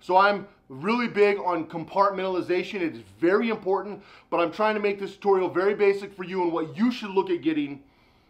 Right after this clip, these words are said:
right now. I don't think you should just be like me and get four phones and get all these gadgets and devices. I run companies online. I make a full-time income online for most of my life. I'm a very big privacy and security advocate.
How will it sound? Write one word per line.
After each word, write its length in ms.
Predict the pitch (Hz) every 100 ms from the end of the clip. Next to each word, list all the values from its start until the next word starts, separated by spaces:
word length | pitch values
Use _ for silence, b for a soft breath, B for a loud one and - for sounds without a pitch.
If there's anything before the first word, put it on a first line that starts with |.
| b b _ -
right 340 | 147 202 190
now. 320 | 185 180 120 107
I 80 | 170
don't 180 | 190
think 140 | 196 208
you 140 | 196
should 200 | 196 156
just 220 | 127 175
be 80 | -
like 240 | 190 180 160
me 200 | 180 180
and 100 | 170
get 240 | 175 -
four 240 | 170 185
phones 560 | 185 180 170 175 175 156
and 100 | 160
get 100 | 156
all 200 | 165 175
these 180 | 175 139
gadgets 460 | 160 165 165 156
and 80 | -
devices. 480 | 143 165 170 160 - b b b 151
I 180 | 180
run 280 | 202 208 190
companies 400 | 190 180 180 175
online. 340 | 180 170 170 170
I 60 |
make 160 | 160 156
a 60 |
full-time 380 | 156 185 185 170
income 240 | 165 165 170
online 320 | 160 160 160
for 120 | 156
most 260 | 143 165 175
of 60 |
my 80 | 160
life. 300 | 147 151 156 - B B B
I'm 180 | 156 151
a 60 | 143
very 360 | 113 180 196
big 240 | 180 175 175
privacy 460 | 170 170 160 170
and 100 | 165
security 460 | 147 - 165 160 170
advocate. 540 | 156 160 - 170 156